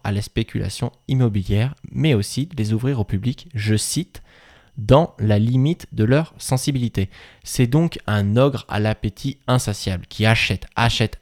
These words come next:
achète des terrains. En deux mille dix-sept, il avait quatre mille neuf cent trente-deux hectares supplémentaires sous sa protection,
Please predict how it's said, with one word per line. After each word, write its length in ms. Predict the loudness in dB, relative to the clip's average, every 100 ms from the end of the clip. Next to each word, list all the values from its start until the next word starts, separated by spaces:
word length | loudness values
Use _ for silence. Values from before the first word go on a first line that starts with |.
| 0
achète 480 | 2 2 2 2
des 100 | 2
terrains. 300 | 2 2 2 -4 -12 -20 _
En 160 | 0 0
deux 240 | 4 6
mille 200 | 6 2
dix-sept, 440 | -2 0 0 0 _
il 140 | 2 4
avait 300 | 4 2 -2 _ 0
quatre 280 | 0 0
mille 260 | 0 0 0 -4
neuf 280 | 0 2 2
cent 240 | 0 -2 -4
trente-deux 720 | -2 0 2 2 2 -2 -2
hectares 360 | -2 0 -2 -2
supplémentaires 720 | -6 -2 -2 0 0 0 -2
sous 300 | -12 -8 -4
sa 160 | -4
protection, 460 | -2 -4 -6 -6 -6